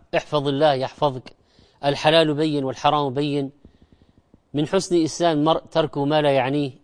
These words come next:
إذا لم تستحي فاصنع ما شئت، دع ما يريبك إلى ما لا يريبك. وكان عليه الصلاة والسلام يستخدم القسم في كلامه للتوكيد على ما يقول، تأكيد، ويقول: "والذي نفسي بيده،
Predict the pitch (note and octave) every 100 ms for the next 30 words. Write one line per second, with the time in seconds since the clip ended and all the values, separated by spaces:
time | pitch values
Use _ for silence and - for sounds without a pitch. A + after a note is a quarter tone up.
0 | - E3+ F3+ E3+ D3+ E3+ - C3+ C3+ C#3+
1 | - C3+ C3 B2+ - C#3 - - _ _
2 | _ - D#3+ E3+ E3 D#3 D3 D#3+ D3 C#3+
3 | C#3+ C#3+ C#3 D3 C#3+ C3 A#2+ D3 C#3 -
4 | _ _ _ _ _ _ _ _ _ _
5 | E3 - C#4+ G#3+ B3 A3+ A#3 G#3 F3+ A3
6 | G#3+ F#3+ - A3 F#3+ E3 - G3 F3 C#3+
7 | D3 D3 E3+ D#3 B2 B2+ - C3 - G3
8 | D3+ - - _ _ _ _ _ _ -
9 | C3+ C3+ C3+ C3 - G3 C#3+ G#2 _ _
10 | - D#3 - G3 F#3 A2 _ _ _ _
11 | _ _ _ D3+ F#3 - A3 F#3+ G#3 G3
12 | D#3+ D#3 - C3 A2 A#2 G#2+